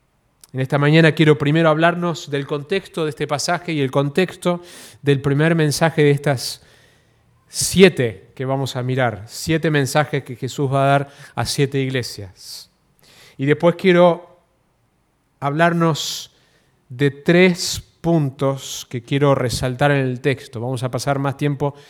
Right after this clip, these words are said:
en los primeros dos principalmente. Primero, Jesús aprueba y afirma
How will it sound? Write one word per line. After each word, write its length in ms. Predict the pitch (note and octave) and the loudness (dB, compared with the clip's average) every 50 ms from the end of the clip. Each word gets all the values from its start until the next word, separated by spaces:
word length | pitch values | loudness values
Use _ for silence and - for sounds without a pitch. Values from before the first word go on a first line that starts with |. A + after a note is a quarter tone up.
| - - _ _ | -20 -20 _ _
en 60 | - | -12
los 100 | A#2+ G#2 | -12 -12
primeros 360 | - - B2+ B2+ C#3 C#3 C3 | -8 -6 -4 -2 0 0 2
dos 180 | C3+ D#3 D#3+ C#3+ | 2 2 2 2
principalmente. 1000 | - D3 C3 A#2 - C3 B2 C#3 C#3 D3+ D#3 D3+ C#3+ C3+ C#3+ D#3 D#3+ E3+ - - _ _ _ _ _ _ _ _ _ _ _ _ _ _ _ _ _ _ _ _ _ _ _ _ _ _ _ _ _ _ _ _ _ _ | 0 -2 -6 -6 -6 -6 -6 -4 -2 -2 -2 -2 -2 -4 -6 -6 -8 -8 -10 -18 _ _ _ _ _ _ _ _ _ _ _ _ _ _ _ _ _ _ _ _ _ _ _ _ _ _ _ _ _ _ _ _ _ _
Primero, 360 | - A#2+ B2 B2+ C#3+ C#3+ D3 C3 | -12 -8 -4 0 2 2 2 2
Jesús 760 | - C3 A#2 - - D3+ D3+ C#3+ - - - - - - - _ _ _ _ _ _ _ _ _ _ - | 0 -2 -4 -2 0 0 0 0 -2 -4 -8 -10 -10 -12 -14 _ _ _ _ _ _ _ _ _ _ -6
aprueba 880 | A#2+ A#2 - - D3 D3 D#3+ E3 E3+ E3+ F3 F3+ F#3 F#3+ F#3+ F3 - _ _ _ _ _ _ _ _ _ _ _ _ _ _ _ _ _ _ _ _ _ _ _ _ _ | -6 -6 -6 -2 0 2 2 4 4 4 2 2 0 0 -4 -8 -14 _ _ _ _ _ _ _ _ _ _ _ _ _ _ _ _ _ _ _ _ _ _ _ _ _
y 140 | - C3+ C3 | -8 -6 -6
afirma 840 | B2+ A#2 - - - - F3+ F3+ E3 D3 C3 C3 C3+ C#3 D#3 - - | -6 -6 -8 -10 -6 -2 -2 0 0 0 -2 -2 -4 -4 -6 -8 -14